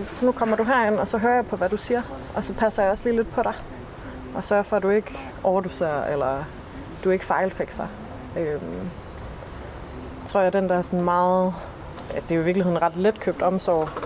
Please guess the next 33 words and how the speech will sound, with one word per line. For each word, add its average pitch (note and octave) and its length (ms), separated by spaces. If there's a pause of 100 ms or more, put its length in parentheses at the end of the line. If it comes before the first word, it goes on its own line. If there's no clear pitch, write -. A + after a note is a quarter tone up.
(580)
Men F#3+ 320
det, F#3+ 140
at F3+ 280 (340)
mange F3 220
af F#3 60
de F#3+ 80
mennesker, F#3 340
der D#3 100 (340)
kommer F3 220
hernede, F3+ 520 (600)
ikke A3 200
oplever D3+ 280
særlig E3 300
meget D#3+ 200
omsorg. E3+ 300 (1600)
Og E3 60
man E3+ 120
lige F#3 100
får G3+ 140
en F#3 60
god F#3+ 180
krammer G3+ 420
af F3 60
en, E3 80
jeg E3 120
ikke F3+ 100
har F#3+ 60
set F3+ 200
i - 20
et D#3+ 100
stykke - 200
tid, G3 360
eller D3+ 300